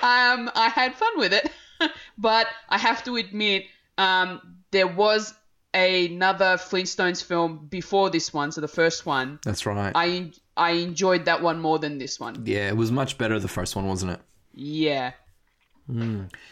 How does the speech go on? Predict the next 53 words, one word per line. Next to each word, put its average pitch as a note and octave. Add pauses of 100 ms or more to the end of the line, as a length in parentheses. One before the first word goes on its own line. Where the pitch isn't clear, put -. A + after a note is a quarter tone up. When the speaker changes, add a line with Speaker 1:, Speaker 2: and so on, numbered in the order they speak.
(120)
Speaker 2:
So C3
the C3
following D3+
year, B2+
two D3
thousand B2+
and A2+
one, B2+
Freddy C3
Got A#2
Fingoed, B2
which -
is G2
a -
Tom G2+
Green G#2
vehicle, G2+ (480)
wins C3
Worst A#2
Picture. - (340)
I D3+
hate F#3+
the A#2
name G2+
of G#2
this A2+
movie, C#3
uh, A2
and C3
I B2+
Speaker 1:
It B2+
Speaker 2:
don't B2+
mind A2+
Tom D4+
Speaker 1:
sounds A#2
so E4+
Speaker 2:
Green. C#4
Speaker 1:
wrong. A#3+ (340)
Speaker 2:
Yeah, C3+
and E3+
I G3
don't D#3
mind A2
Tom A2+
Green. A#2
I A2 (140)
actually A2
like G#2+
him. G#2+
I G2+
think G#2
he's G#2+
funny. A2